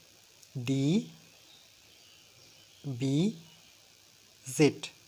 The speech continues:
সমান সমান, যেহেতু বলেছি এই কোণ আর এই কোণ কি সমান, তাহলে এই কোণটার নাম কি হবে? এ, এ ডি বি। তাহলে লিখব কোণ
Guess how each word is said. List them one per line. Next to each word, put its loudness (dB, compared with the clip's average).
সমান 4
সমান, 0
যেহেতু 4
বলেছি 2
এই 6
কোণ 6
আর 2
এই 4
কোণ 4
কি 4
সমান, 2
তাহলে -4
এই 4
কোণটার 2
নাম 4
কি 2
হবে? 0
এ, 0
এ 0
ডি -2
বি। 2
তাহলে -4
লিখব -2
কোণ 6